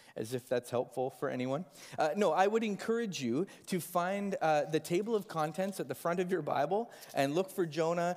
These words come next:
and then flip there, uh, depending on where your table of contents tells you. Or you can find it, uh, it's about, uh, fifteen or twenty pages, depending on your Bible, from the end of the Old Testament. So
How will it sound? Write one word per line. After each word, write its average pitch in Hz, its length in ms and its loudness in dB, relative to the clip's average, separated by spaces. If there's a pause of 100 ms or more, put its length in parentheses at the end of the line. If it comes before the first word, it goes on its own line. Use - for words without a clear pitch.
(160)
and 147 140 0
then 139 140 0
flip 165 320 -2
there, 135 400 2
uh, 131 100 2
depending 131 420 -2
on 127 140 0
where 120 160 4
your 120 140 0
table 117 320 -2
of 110 100 -4
contents 107 640 -6 (320)
tells 131 420 0
you. 113 200 -2
Or 151 540 4 (120)
you 131 160 0
can 143 160 -4
find 160 340 -2
it, - 240 -6 (240)
uh, 113 360 2 (120)
it's 147 220 -4
about, 131 380 0 (420)
uh, 113 160 0
fifteen 190 540 -4
or 131 80 0
twenty 175 320 -2
pages, 139 420 -2
depending 135 360 -4
on 135 100 -2
your 135 100 0
Bible, 113 360 2
from 120 340 -4
the 123 200 -4
end 151 260 -2
of 139 140 -2
the 135 120 -2
Old 127 280 -4
Testament. 110 540 -4
So 127 240 -2